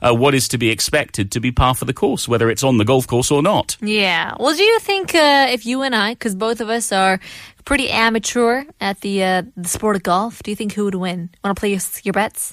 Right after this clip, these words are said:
Speaker 1: Hey, don't jump the gun, Bajaj.
Speaker 2: Why
Speaker 1: We're,
Speaker 2: not?
Speaker 1: we're, I think we'd both be losers.
Speaker 2: <sighs> Jumping the gun to do something too soon, especially without thinking carefully about it. So, for example,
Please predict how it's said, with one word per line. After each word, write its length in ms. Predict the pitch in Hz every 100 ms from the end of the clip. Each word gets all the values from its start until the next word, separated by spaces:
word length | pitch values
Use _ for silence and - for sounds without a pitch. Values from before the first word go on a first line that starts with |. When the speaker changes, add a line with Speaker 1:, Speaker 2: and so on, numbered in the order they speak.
| -
Speaker 1:
Hey, 140 | 110
don't 220 | 104 120 104
jump 160 | 95
the 80 | 78
gun, 160 | 87 90
Bajaj. 460 | 87 95 92 87 95
Speaker 2:
Why 160 | 107
Speaker 1:
We're, 20 | 101
Speaker 2:
not? 20 | 113 -
Speaker 1:
we're, 120 | - 117
I 20 |
think 220 | - 131
we'd 80 | 101
both 220 | 110 107 92
be 60 |
losers. 480 | 95 87 73 82 - - - -
Speaker 2:
<sighs> 280 | - - -
Jumping 500 | - 294 294 311 311
the 100 | 302
gun 420 | 247 247 247 247 247
to 100 | 240
do 180 | 285
something 320 | 302 302 285 254
too 280 | 330 392
soon, 440 | 392 - 349 381 349
especially 600 | 311 - 269 - 277 285
without 320 | 254 240 240 - - - _
thinking 420 | - 254 240 254 214
carefully 760 | - 233 240 - 220 208 190 -
about 520 | 170 190 185 180 -
it. 260 | - - - - - -
So, 140 | 247
for 100 | 269
example, 440 | 269 214 202 185